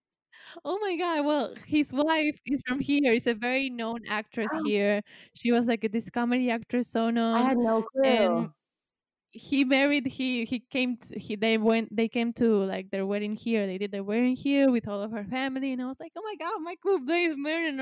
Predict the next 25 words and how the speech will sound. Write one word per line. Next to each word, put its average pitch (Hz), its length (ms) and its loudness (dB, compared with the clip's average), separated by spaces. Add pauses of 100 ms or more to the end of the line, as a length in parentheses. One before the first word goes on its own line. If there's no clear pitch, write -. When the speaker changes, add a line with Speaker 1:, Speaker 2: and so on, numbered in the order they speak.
(400)
Speaker 2:
Oh 262 80 2
my 269 140 2
Speaker 1:
Argentinian, 269 100 2
<laughs> - 0 -
Speaker 2:
god, 262 140 2
Speaker 1:
this 240 80 2
is 247 100 -6
Speaker 2:
that's - 0 -
Speaker 1:
so 285 140 -8
Speaker 2:
so 196 60 0
Speaker 1:
crazy." 202 200 0
Speaker 2:
amazing, 180 460 -2
I - 40 -6
had 185 160 -4
no 160 200 -2
clue. 156 520 -4
Yeah, 185 160 0
his 175 120 -2
house 185 320 -2
is 240 180 0 (200)
very 170 260 -2
nice, 160 580 -4 (200)
it's - 160 -8
very 160 540 0
private, 113 400 -2